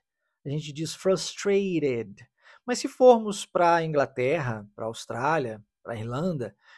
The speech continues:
muito possivelmente você vai escutar frustrated, ok? Pergunta do terapeuta, "Why is that?" Você tá se sentindo frustrado? Tá, mas por que você tá se sentindo frustrado?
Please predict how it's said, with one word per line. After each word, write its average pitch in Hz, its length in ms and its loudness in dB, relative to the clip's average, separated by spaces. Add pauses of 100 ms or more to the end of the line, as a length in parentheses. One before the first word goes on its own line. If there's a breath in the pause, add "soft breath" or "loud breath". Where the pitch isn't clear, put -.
(120 soft breath)
muito 208 180 -4
possivelmente 220 540 0
você 196 240 0
vai 190 140 4
escutar 185 460 0
frustrated, 208 1160 -6 (1040)
ok? 202 420 -2 (1200 loud breath)
Pergunta 254 460 2
do 254 120 -2
terapeuta, 240 680 10
"Why 151 380 -2
is 202 140 -6
that?" 247 480 0 (460)
Você - 120 -18
tá 214 100 -4
se - 60 -8
sentindo 196 340 -4
frustrado? 202 680 0 (140)
Tá, 196 180 2
mas 151 180 -8
por - 280 -20
que 233 280 -2
você 165 260 -6
tá - 100 -16
se - 120 -14
sentindo 143 320 -12
frustrado? - 500 -4